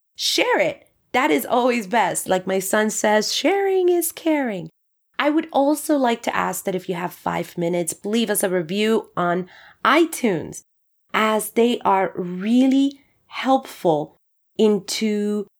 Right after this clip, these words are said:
keeping the Orisha Wisdom podcast on the map. Do you have a burning question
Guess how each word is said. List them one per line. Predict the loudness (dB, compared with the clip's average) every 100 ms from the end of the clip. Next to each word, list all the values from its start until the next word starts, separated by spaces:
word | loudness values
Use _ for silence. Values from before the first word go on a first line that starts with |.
| _ _ _ _ -14
keeping | -4 -2 0 2 2 0 2
the | 2 2 0 0
Orisha | -2 0 0 0
Wisdom | -2 -2 -4 -4
podcast | -2 -2 -2 0 0 0 -4 -8 -4
on | 0 0 0
the |
map. | 0 0 -2 -8 -20 _ _ _ _ _ _ _
Do | 2 4
you | 2 0 0 2 2
have | 2 0 2
a | 2
burning | 2 4 4 0
question | 0 0 0 0 2